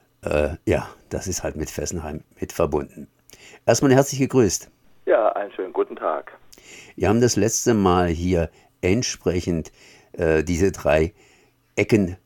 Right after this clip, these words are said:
Speaker 1: abgegrast und jetzt mal direkt nach Fessenheim. Da hast du geschrieben, Frankreichs Präsident Macron hat seine Pläne zur atomaren Renaissance konkretisiert.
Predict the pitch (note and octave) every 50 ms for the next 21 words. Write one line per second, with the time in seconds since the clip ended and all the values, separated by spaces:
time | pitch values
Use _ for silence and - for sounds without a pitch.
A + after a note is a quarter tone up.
0 | _ _ _ F2 F2+ A#2 - - _ - G2 F2 E2 - - - C#2 D2 D#2+ F#2+
1 | A#2+ B2+ - - - _ _ _ _ _ - G#2 F#2+ F#2 F2+ F#2 - - - F#2+
2 | F#2 F2+ F2 E2+ F2+ E2 F2+ E2 - - - F#2+ E2+ D#2+ D#2+ - - G2 A#2 A#2
3 | A#2+ G#2+ G2 E2+ E2 E2 D#2+ D#2 D#2 D#2+ D#2+ - F#2+ F#2 F#2+ F#2 - - - G2
4 | G2+ G#2+ G2+ G2+ F#2 E2 - _ - - - - - _ _ - - F#2 F#2+ G2
5 | - F#2+ F#2 F2+ F2 - - - - F2+ F2+ F2+ D#2+ F2+ F2+ F#2+ G2 - F#2 F#2
6 | F2+ E2 - - E2+ F#2+ G#2+ A2+ G2+ F#2 F#2+ F2+ - - F#2+ F2 F2 D#2 - -
7 | E2 E2 F2 F#2+ F#2+ F#2 - - - G2 F#2+ - - - F2+ - - G2+ F2 F2
8 | F2 D#2+ D#2 D2+ E2 F2+ F2+ F#2 F2+ - - _ _ - E2+ F2+ F2 F2+ F2+ F2
9 | E2 D#2+ E2+ F2 F#2+ G2+ G2 - - - - - _ _ _ _ - - G#2 G#2+
10 | G#2 - - - F#2 F#2 F2 F2+ D#2+ - - G#2+ G#2 A#2 A2+ - -